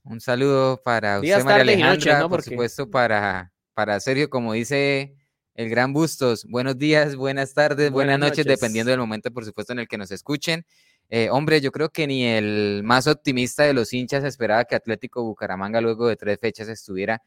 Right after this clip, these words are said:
Speaker 1: en el
Speaker 2: Líder.
Speaker 1: liderato y estuviera desarrollando un fútbol, la verdad, bastante agradable, principalmente ese golpe sobre la mesa venciendo a Junior de Barranquilla con un golazo del Encina, que ya, por supuesto, entraremos a analizar.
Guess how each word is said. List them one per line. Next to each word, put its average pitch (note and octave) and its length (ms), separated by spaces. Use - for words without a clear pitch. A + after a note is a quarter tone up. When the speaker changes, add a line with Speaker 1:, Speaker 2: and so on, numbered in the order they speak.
Speaker 1:
en A#2+ 160
el C#3+ 140
Speaker 2:
Líder. B2 40
Speaker 1:
liderato A#2+ 520
y B2+ 60
estuviera A2 600
desarrollando G#2 680
un G#2+ 60
fútbol, A#2 320
la A2 80
verdad, G2 260
bastante A2+ 420
agradable, A#2 540
principalmente B2 1120
ese C3 180
golpe C3 360
sobre A#2+ 260
la G2 140
mesa A2+ 300
venciendo A2 500
a A2+ 100
Junior A2+ 320
de A#2+ 80
Barranquilla A2+ 540
con A2+ 160
un G#2+ 100
golazo A#2+ 380
del B2+ 120
Encina, D3 460
que A2+ 120
ya, A2 100
por A2 160
supuesto, A2 520
entraremos G2+ 520
a A2+ 40
analizar. F2+ 360